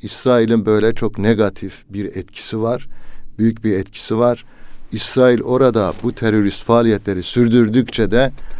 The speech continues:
kalkıp Avrupa'nın, dünyanın sadece bu İslam'ın siyasallaşmasından, radikalize olmasından şikayet etmeleri hakkı yok.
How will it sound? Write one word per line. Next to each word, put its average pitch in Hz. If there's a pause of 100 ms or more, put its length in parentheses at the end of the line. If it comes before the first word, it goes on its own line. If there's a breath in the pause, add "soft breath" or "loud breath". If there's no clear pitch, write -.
(220 soft breath)
kalkıp 120 (160)
Avrupa'nın, 104
dünyanın 117 (600 soft breath)
sadece 117
bu 98 (100)
İslam'ın 117
siyasallaşmasından, 107 (540 soft breath)
radikalize 113
olmasından 110
şikayet 120
etmeleri 110
hakkı 104
yok. 117